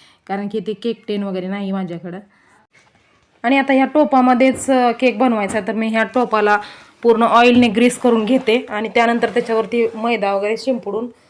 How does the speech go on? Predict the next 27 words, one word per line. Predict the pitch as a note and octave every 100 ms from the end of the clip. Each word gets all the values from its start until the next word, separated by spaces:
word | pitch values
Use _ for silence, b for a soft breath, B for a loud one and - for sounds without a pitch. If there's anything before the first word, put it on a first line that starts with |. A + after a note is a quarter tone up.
| b b -
तो | A3 A3+ A3
व्यवस्थित | A3 A#3 G#3 - G#3+
असा | G#3
पसरवून | A#3 B3 A3+ G3 F#3+
घ्यायचा. | G3+ G#3 F#3+ G3 A#3+ b b b b
म्हणजे | G3+ A#3
आता | A#3+
बटर | A#3 G#3 A#3+ C4+
पेपर | C#4 C4+ B3+
पण | C4
नाही | B3+ A3+
आहे | G3
माझ्याकडं, | G3+ F#3 F3+ F#3+ A3+ A3+ B3
तर | A#3+ A#3 A3
हा | F#3 A#3 B3
जो | C4 C4
केक | C4 B3
आहे | A3 G3+ G3+
तो | A3 A3 A3 b b b G#3
जे |
आपल्या | B3+ B3
घरामध्ये | A#3+ C4 A#3+ A#3 A3+
जेवढं | A#3+ A#3 A#3
काही | A#3+ A#3
सामान | C4+ A#3+ G3+
आहे | G3+ G#3
तेवढ्याच | G3+ A3+ A3 G#3+ - -